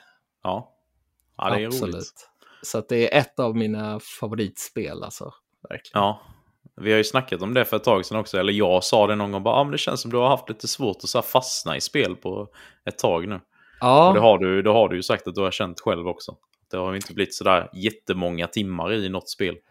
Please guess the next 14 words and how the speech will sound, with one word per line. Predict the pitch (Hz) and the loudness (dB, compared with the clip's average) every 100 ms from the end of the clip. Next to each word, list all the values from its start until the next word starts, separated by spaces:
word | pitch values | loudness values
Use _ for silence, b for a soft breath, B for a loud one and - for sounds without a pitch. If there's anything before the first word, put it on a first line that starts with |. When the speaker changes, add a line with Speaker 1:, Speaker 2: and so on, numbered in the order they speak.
| B B B B | B B B B
Speaker 2:
Nej, | 143 175 190 202 | 4 8 8 8
alltså | 190 165 185 | 4 0 2
jag, | 175 185 190 180 | 6 6 4 4
jag | 180 | 4
har | 214 | 4
haft | 180 254 - - | 2 -2 -4 -16
svårt | - 160 147 131 131 | -8 -2 0 0 -2
att | |
hitta | 156 - _ 170 | -6 -8 _ 2
den | 196 175 | 2 2
där, | 113 101 104 104 | 0 -2 -2 -4
äh, | 117 _ - - - - - | -6 _ -20 -16 -12 -8 -2
känslan | 131 101 107 - 135 113 104 | -2 -2 -8 -8 -4 -2 -4
som, | 110 117 107 | -4 -6 -6